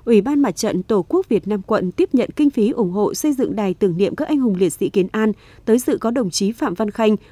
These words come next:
Ủy viên Thành ủy, Bí thư Quận ủy, Chủ tịch Hội đồng Nhân dân quận, đồng chí Nguyễn Trường Sơn, Phó Bí thư Quận ủy, Chủ tịch Ủy ban Nhân dân quận, đồng chí Bùi Thị Tuyết Mai, Phó Bí thư Thường trực Quận ủy.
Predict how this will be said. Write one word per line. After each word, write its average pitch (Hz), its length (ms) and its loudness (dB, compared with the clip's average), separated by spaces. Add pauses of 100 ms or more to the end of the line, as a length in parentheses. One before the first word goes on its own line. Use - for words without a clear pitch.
Ủy 220 140 4
viên 302 200 0
Thành 262 200 -2
ủy, 208 220 4
Bí 196 220 0
thư 330 180 0
Quận - 200 -2
ủy, 196 280 2
Chủ 208 180 0
tịch 196 220 0
Hội 208 140 0
đồng 190 180 -2
Nhân 214 120 -2
dân 214 220 -4
quận, 208 200 2 (320)
đồng 208 180 0
chí 220 140 -2
Nguyễn 220 220 -2
Trường 233 180 0
Sơn, 214 300 2 (240)
Phó 220 140 0
Bí 208 140 0
thư 311 180 2
Quận 254 180 -2
ủy, 202 240 2
Chủ 208 180 -2
tịch 202 160 0
Ủy 196 180 2
ban 220 160 -6
Nhân 220 100 -2
dân 208 200 -2
quận, 214 220 2 (280)
đồng 214 200 0
chí 220 220 -2
Bùi 262 180 0
Thị - 120 -6
Tuyết - 220 -2
Mai, 214 240 2
Phó 202 180 -2
Bí 202 160 -2
thư 320 200 0
Thường 220 240 2
trực 190 180 0
Quận - 140 -4
ủy. 202 260 8